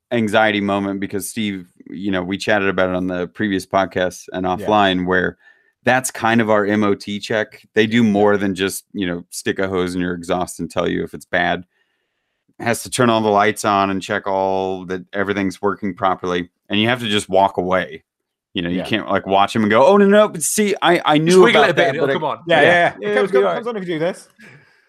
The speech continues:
Speaker 1: So, uh, that went over well. I ran straight back down to the D M V, got through the line again,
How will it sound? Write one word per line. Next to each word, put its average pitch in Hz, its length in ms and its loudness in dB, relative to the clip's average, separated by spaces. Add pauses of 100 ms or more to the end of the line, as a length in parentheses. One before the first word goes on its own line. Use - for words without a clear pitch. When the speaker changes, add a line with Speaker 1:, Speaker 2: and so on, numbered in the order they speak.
(120)
Speaker 1:
So, 127 420 4 (120)
uh, 107 680 4
that 127 340 -2
went 120 200 -2
over 113 160 -2
well. 110 560 0
I 98 380 -2 (260)
ran 98 360 -8
straight 135 340 -6
back 117 220 -6
down 113 180 -6
to 110 80 -8
the 98 100 -8
D 104 200 -6
M 101 100 -6
V, 101 360 -4
got 101 280 -4
through 107 80 -4
the 92 120 -6
line 135 320 2
again, 123 500 0